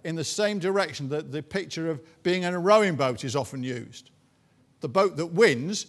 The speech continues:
is gonna be the boat where all the oarsmen are pulling together, not ones where one is thinking, "Actually, I think I prefer to go the other way,"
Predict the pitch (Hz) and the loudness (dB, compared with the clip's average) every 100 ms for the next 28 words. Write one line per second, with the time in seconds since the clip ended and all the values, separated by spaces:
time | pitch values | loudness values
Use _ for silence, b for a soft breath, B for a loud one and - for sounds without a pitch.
0 | - 175 139 202 190 170 147 120 202 139 | -6 -6 -4 -4 -2 -2 -4 0 2 4
1 | 170 - 175 170 175 170 170 208 202 113 | 2 -4 -6 -4 -4 -2 0 2 2 0
2 | 123 160 160 160 - - 208 190 170 190 | -2 -4 -4 -8 -4 2 2 2 -2 -2
3 | 175 170 113 101 - _ _ _ _ _ | 0 0 -2 -6 -16 _ _ _ _ _
4 | _ _ _ _ _ _ _ _ 175 196 | _ _ _ _ _ _ _ _ -6 -4
5 | 165 180 175 131 170 165 156 156 143 165 | -4 -4 -4 -4 -2 -2 -2 -4 -6 -8
6 | 143 175 135 139 131 135 139 123 117 143 | -8 -8 -8 -8 -8 -8 -10 -10 -10 -10
7 | 117 131 120 123 120 120 117 110 | -8 -8 -6 -8 -8 -8 -10 -12